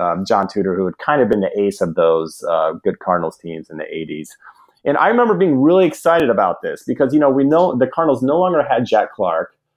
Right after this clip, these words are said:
After the eighty-seven season, Jack Clark, as a free agent, went to the Yankees.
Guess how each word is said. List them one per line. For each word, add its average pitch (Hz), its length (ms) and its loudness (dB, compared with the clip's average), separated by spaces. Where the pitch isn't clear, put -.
After 131 260 2
the 120 140 2
eighty-seven 135 420 2
season, 104 480 -4
Jack 113 340 0
Clark, 107 480 0
as 95 100 -6
a 95 60 -6
free 110 360 0
agent, 95 480 -2
went 104 300 -6
to 117 100 -8
the 107 80 -4
Yankees. 87 680 -4